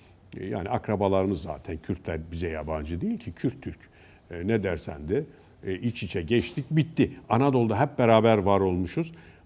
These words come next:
"Ama biz," dedi, e, e, "Türkmeniz," dedi.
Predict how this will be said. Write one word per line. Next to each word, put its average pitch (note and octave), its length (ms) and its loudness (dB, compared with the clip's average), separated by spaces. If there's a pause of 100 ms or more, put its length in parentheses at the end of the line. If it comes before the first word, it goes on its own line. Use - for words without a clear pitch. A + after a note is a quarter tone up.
"Ama C3 340 2
biz," C#3 220 0
dedi, B2 200 2
e, B2+ 520 2 (180)
e, G#2+ 80 -8 (920)
"Türkmeniz," C3 560 4
dedi. D#2+ 280 -6